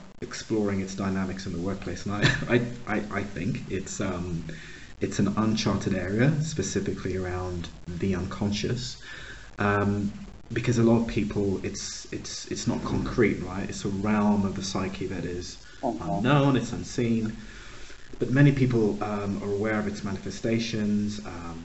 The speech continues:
Speaker 1: dreams is an example of how the unconscious manifests, um, fantasies and, and images. Um,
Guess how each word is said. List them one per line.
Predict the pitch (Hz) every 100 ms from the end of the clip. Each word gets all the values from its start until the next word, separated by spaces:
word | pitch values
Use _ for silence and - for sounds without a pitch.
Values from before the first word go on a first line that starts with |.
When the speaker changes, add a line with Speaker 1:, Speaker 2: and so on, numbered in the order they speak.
| 82
Speaker 1:
dreams | 98 104 107 107 107 107 - - -
is | 95
an | 101
example | 101 104 101 -
of | 95
how | 98 95 95 95 -
the | 92
unconscious | 90 - 98 95 - -
manifests, | 98 104 101 104 - - - - - -
um, | 92 90
fantasies | 95 120 110 - - 107 98 95 95
and, | 85 87 -
and | - 208
images. | 196 190 190 185 - - - - - -
Um, | 90 95 92 95 -